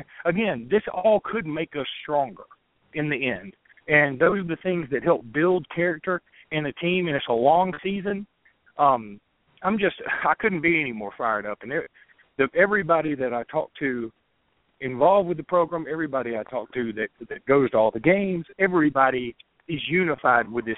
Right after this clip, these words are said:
thing. The one thing that Anthony Grant did was, I mean, he put me to sleep. I have no problem saying it. He literally put me to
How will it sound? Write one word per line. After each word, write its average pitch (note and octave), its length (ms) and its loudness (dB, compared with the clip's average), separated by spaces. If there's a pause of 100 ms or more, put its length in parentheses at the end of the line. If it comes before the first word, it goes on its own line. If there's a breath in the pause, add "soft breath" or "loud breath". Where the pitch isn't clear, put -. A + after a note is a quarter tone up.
thing. G2+ 220 -8
The A2 80 -2
one C4+ 220 2
thing F#3 180 -2
that B2 140 -2
Anthony C#3 300 -6
Grant C3 340 0
did G#2+ 320 -4 (420)
was, C3 460 4 (1080)
I D#3+ 80 4
mean, D#3 140 2
he G3+ 100 4
put G#3 240 0
me D#3+ 140 0
to B2+ 80 -2 (100)
sleep. C#3 240 -8
I D3+ 60 -4
have E3 100 -4
no B2 140 -4
problem A#2+ 320 -6
saying A2 240 -6
it. G2 80 -14
He B2+ 200 -10
literally C#3 600 2
put - 240 -6
me A#2 80 -8
to G#2 60 -10